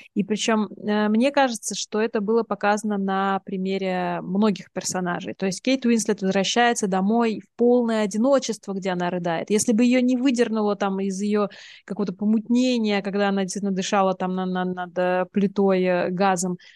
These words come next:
эм, и опять-таки выдернуло её какое-то взаимодействие с другим человеком, то есть кто-то другой там позвонил, прислал там что-то, э,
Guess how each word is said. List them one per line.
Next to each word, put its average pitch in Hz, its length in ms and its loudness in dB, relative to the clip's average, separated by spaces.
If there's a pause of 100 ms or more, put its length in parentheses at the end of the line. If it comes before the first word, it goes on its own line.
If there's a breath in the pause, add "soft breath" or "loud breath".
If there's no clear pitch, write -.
(140 soft breath)
эм, 185 600 -2
и 202 100 0
опять-таки 202 520 0
выдернуло 196 560 2
её 190 600 0 (260)
какое-то 185 420 -6
взаимодействие 185 500 -4
с - 20 -10
другим 262 240 0
человеком, 185 360 0
то 175 40 -10
есть - 120 -16
кто-то 170 160 -10
другой 226 300 2
там 180 240 -12 (280)
позвонил, 180 380 0
прислал 180 360 -4
там - 140 -10
что-то, - 300 -12 (560 loud breath)
э, 180 580 -4